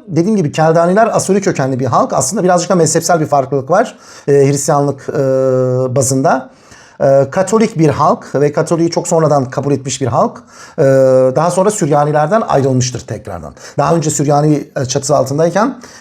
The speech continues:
e, kendilerini Keldani olarak görüp, e, Katolik'e bağlanmalarıyla birlikte, e, burada Katolik'e bağlanmalarıyla birlikte arkadaşlar, e,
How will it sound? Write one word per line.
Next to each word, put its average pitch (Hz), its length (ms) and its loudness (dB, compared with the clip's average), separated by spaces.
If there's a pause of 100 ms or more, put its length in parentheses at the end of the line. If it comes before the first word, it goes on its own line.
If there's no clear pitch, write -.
e, 135 380 4
kendilerini 147 300 0
Keldani 143 380 0
olarak 139 340 0
görüp, 190 340 -4
e, 131 220 0
Katolik'e 131 400 0
bağlanmalarıyla 143 680 0
birlikte, 156 400 -6 (480)
e, 131 40 0 (580)
burada 160 360 -2
Katolik'e 143 360 -2
bağlanmalarıyla 135 840 0
birlikte 127 240 -2
arkadaşlar, 123 560 -4 (300)
e, 127 320 4